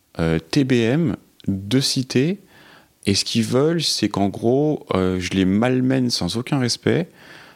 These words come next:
très bourrin, euh, potentiellement et si possible sans capote, donc à risque, en les insultant, et si je peux en arabe, c'est encore mieux, et, euh,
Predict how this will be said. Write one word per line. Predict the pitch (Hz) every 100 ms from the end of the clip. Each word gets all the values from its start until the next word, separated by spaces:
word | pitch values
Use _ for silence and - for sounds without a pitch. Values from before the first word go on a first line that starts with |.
| _
très | - - 143
bourrin, | 131 123 127 147 180 - - - - - 98
euh, | 95 92
potentiellement | - 139 147 - 147 139 139
et | 123
si | -
possible | - 139 - 127
sans | - 160
capote, | 143 127 135 175 - -
donc | 98 104 -
à | -
risque, | 139 170 185 - - - - - -
en | 98
les | 95 92
insultant, | 147 - 139 - 147 165 180 -
et | -
si | -
je | 139
peux | - 139
en | 143 135
arabe, | 131 131
c'est | -
encore | 101 101 104
mieux, | 117 170 202 - - - - - - _ -
et, | 107 135 143
euh, | 117 98 95 92 92 85 65